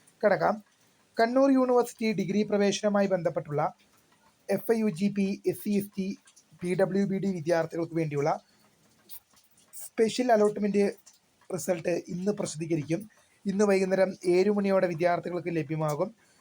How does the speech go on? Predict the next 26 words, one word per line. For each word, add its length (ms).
യൂണിവേഴ്സിറ്റി 580
സീറ്റ് 280
റിസൾട്ട് 300
എങ്ങനെ 220
ചെക്ക് 260
ചെയ്യാം 260
നോക്കാം. 220
ഇതിനെ 240
നിങ്ങൾ 160
കണ്ണൂർ 300
യൂണി-, 260
admission 500
dot 260
kannur 280
university 440
dot 180
A 20
C 140
dot 160
in 100
എന്ന 140
വെബ്സൈറ്റ് 380
ഓപ്പൺ 160
ചെയ്യുക. 180
admission 460
dot 200